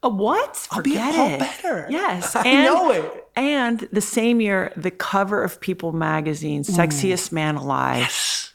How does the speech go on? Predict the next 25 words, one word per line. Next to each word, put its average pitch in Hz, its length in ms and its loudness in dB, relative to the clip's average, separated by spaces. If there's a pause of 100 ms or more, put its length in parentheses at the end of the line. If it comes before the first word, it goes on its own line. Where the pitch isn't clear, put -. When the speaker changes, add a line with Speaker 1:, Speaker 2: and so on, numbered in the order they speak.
Speaker 1:
You're 156 120 2
done. 131 360 0
It's - 120 -6
perfect. - 500 -4
Speaker 2:
Definitely. 143 580 -6
They 180 120 -2
can, 208 160 0
like, - 500 -2
airbrush 180 360 0
some 160 240 -4
abs 175 400 -4
Speaker 1:
Oh, 202 40 4
Speaker 2:
on 180 60 6
Speaker 1:
it'd 175 100 0
be 170 100 0
Speaker 2:
me. 151 60 2
Speaker 1:
amazing. 156 520 0
Speaker 2:
Oh, 311 500 2 (600)
I, 180 180 -6 (320)
great. 233 280 -2
I'll 202 120 2
spray 285 280 -2
tan 180 240 -4
for 160 120 0
that. 147 260 2